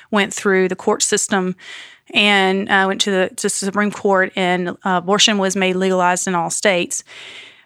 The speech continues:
The father, my father, my birth father, was, um, very wealthy in the little town where I was born in North Carolina.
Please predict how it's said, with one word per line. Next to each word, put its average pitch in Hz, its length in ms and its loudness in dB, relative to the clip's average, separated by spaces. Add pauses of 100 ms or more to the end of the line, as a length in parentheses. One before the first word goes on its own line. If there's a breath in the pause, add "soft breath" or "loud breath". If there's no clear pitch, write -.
(120)
The 202 500 0
father, 233 720 4 (220 loud breath)
my 190 160 2
father, 190 640 0
my 196 80 -2
birth 180 280 -2
father, 180 560 0 (100)
was, 190 720 0 (300 loud breath)
um, 180 400 0 (1160 loud breath)
very 233 280 6
wealthy 233 420 2
in 214 140 0
the 196 100 0
little 208 220 0
town 196 320 2
where 185 100 2
I 180 100 4
was 175 140 -4
born 190 300 -2
in 185 100 0
North 185 180 -4
Carolina. 180 560 0